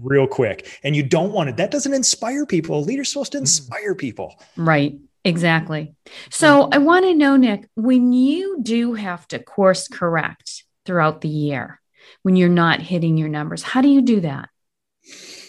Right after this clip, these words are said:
Speaker 1: Mm. Oh, man, you're assuming we're not hitting our numbers. We had the opposite <laughs> problem <laughs> this last year. So this, this enters into the whole, no. So if you're not, if you don't hit your numbers, I'll address the exact question first. So,
Speaker 3: Mm-hmm.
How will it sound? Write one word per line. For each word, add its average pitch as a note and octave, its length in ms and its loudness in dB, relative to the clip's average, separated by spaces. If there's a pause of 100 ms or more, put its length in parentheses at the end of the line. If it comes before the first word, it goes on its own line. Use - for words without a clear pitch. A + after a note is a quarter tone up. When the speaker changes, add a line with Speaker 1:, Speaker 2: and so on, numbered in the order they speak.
(220)
Speaker 1:
Mm. A2 480 -10 (120)
Oh, A#2+ 380 0
man, G#2+ 520 -10
you're D3 160 -2
assuming B2+ 300 -2
we're A2 100 -8
not C3 240 -4
hitting A2 220 -4
our G2+ 120 -8
numbers. F#2+ 380 -12
We F#3+ 100 2
had F#3+ 140 0
the A2+ 80 -2
opposite C3+ 520 0
<laughs> - 0 -
problem D3+ 500 2
<laughs> - 880 0
this F3 200 2
last F3 320 2
year. C#3+ 180 2 (200)
So G#3 200 4
this, F3 280 2
this F#3+ 280 0
enters G#3+ 320 -4
into F#3+ 220 0
the E3+ 80 -2
whole, E3 320 -2
no. F3+ 220 2
So F#3 400 0
if E3 120 0
you're E3 100 4
not, G#3 280 -2
if D3 80 0
you E3+ 80 2
don't F#3 140 4
hit F3+ 80 0
your C#3+ 100 -4
numbers, A#2+ 300 -6
I'll E3+ 100 0
address D3 300 0
the C3+ 100 0
exact G#2+ 380 -2
question G2 340 -6
first. - 320 -10
So, G#3+ 80 2
Speaker 3:
Mm-hmm. F#3+ 300 2